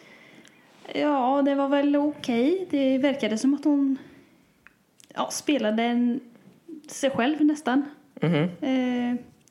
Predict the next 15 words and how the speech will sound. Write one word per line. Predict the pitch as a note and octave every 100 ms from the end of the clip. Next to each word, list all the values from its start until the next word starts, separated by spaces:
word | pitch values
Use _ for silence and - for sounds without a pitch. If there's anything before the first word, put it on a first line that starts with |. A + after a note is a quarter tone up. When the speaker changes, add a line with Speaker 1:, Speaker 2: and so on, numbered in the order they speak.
| - - _ _ _
Speaker 1:
det | A3+
var | A3+
ju | A3+
kul | - A#3+ B3+ B3+ -
ännu | C4 A3
en | A3
gång | A3+ A3
att | G#3+
hon | A3
fick | G#3+
spela | - - A3 G#3
svensk. | - - A#3 A3 F4+ - - - - - _ -
Speaker 2:
Som | - D3
vanligt. | C#3+ B2+ C#3+ -
Speaker 1:
Ja. | - A3+ A3+